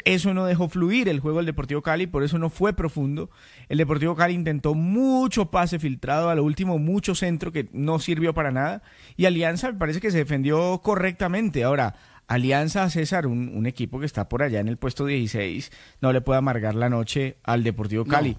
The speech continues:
Speaker 1: Entre otras cosas, como no jugó s-, solo, sino contra Alianza, el Deportivo Cali, bien por el entrenador, bien por, eh, por el amigo Camilo Ayala.
Speaker 2: Sí, sin duda. Y hizo un buen partido y ganó bien. Además, eh,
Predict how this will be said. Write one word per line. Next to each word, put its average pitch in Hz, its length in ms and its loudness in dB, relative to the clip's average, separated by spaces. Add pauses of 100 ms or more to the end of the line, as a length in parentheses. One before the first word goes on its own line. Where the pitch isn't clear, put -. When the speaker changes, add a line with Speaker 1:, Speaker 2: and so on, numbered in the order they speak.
(240)
Speaker 1:
Entre 147 160 2
otras 190 240 2
cosas, 202 320 0
como 135 180 -2
no 139 100 2
jugó 185 320 2
s-, - 200 -8
solo, 175 420 0
sino 131 480 -4
contra 151 520 0
Alianza, 160 420 -2
el 147 40 -4
Deportivo 143 380 -6
Cali, 190 320 -2 (320)
bien 196 240 2
por 285 140 -2
el 262 80 0
entrenador, 165 540 0
bien 160 200 0
por, 180 480 2
eh, 120 380 0 (400)
por 139 160 0
el 143 100 2
amigo 151 420 0
Camilo 151 320 0
Ayala. 151 360 -2 (760)
Speaker 2:
Sí, 208 300 -2
sin 156 240 -2
duda. 151 520 0
Y 151 380 -4
hizo 214 160 -2
un 202 80 -2
buen 196 140 0
partido 180 480 0
y 196 60 -2
ganó 147 220 -2
bien. 151 440 -2 (480)
Además, 147 640 -2
eh, 170 640 0